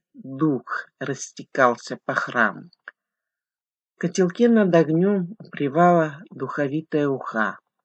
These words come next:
Незваный гость изредка пошмыгивал носом и, словно в смущении, втягивал огромную голову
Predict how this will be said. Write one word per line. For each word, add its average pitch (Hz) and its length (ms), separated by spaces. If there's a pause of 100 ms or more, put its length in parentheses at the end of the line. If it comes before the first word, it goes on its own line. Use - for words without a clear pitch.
(1200)
Незваный 190 720
гость 180 560 (100)
изредка 156 800
пошмыгивал 156 840
носом 131 640 (600)
и, 156 160
словно 160 640
в 151 60
смущении, 170 1080
втягивал 160 840 (140)
огромную 147 840
голову 151 720